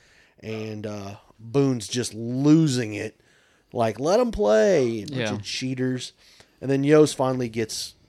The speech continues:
Speaker 1: has had enough. He goes up to the head referee and tells him, he's like, "You're gonna call it straight, or I'm gonna rat, and I'll take everybody down. I don't care if I go with 'em."
Speaker 2: Yep.
Speaker 1: He's like, "It's your own funeral."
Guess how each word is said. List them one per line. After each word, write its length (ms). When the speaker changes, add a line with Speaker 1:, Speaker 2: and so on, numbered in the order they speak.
Speaker 1:
has 240
had 200
enough. 300
He 120
goes 220
up 140
to 60
the 60
head 220
referee 460
and 100
tells 180
him, 80
he's 80
like, 140
"You're 100
gonna 140
call 240
it 80
straight, 420
or 180
I'm 140
gonna 140
rat, 460
and 160
I'll 100
take 240
everybody 420
down. 320
I 40
don't 160
care 120
if 120
I 80
go 120
with 220
'em." 120
Speaker 2:
Yep. 220
Speaker 1:
He's 120
like, 120
"It's 140
your 100
own 160
funeral." 460